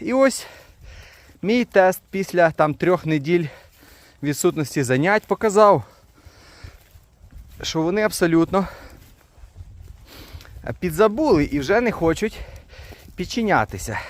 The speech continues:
І ось замість того, щоб поїхати покататися в лісі,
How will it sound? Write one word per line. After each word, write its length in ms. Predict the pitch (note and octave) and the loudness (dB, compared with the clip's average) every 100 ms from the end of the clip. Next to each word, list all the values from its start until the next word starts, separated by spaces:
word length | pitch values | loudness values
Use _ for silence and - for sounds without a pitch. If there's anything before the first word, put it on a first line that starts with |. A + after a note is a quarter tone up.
| - | 4
І 100 | F#3 | 6
ось 280 | B3 - - - - - - - - - - - - - - - - - - | 6 2 -10 -18 -20 -20 -20 -20 -20 -20 -20 -20 -20 -18 -18 -16 -16 -14 -10
замість 440 | B2+ G3 A#3 A3 - | 2 4 4 2 0
того, 240 | A3 G3+ | 0 0
щоб 200 | - F3+ | -2 -4
поїхати 680 | - F#3 G3 - F3 E3+ D#3 - - - - - - - | 0 0 0 0 0 0 -2 -8 -20 -20 -20 -20 -20 -8
покататися 720 | D#3+ D#3+ C#3+ E3 D#3 D3+ - | -4 0 2 4 2 -2 -2
в 60 | A#2+ | -2
лісі, 380 | F3+ B3+ - | -2 -4 -4